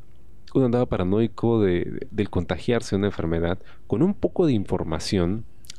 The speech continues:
acerca de cómo se transmitía y demás, tú podías, eh, digamos,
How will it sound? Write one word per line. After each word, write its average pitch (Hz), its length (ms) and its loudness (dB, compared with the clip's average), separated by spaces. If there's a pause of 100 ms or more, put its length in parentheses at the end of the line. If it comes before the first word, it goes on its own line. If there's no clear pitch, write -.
(140)
acerca 113 340 -2
de 98 160 2 (120)
cómo 98 220 0
se 95 100 0
transmitía 87 520 2
y - 40 4
demás, 92 360 2 (1700)
tú 196 100 -4
podías, 196 440 4 (240)
eh, 143 280 2
digamos, 147 540 0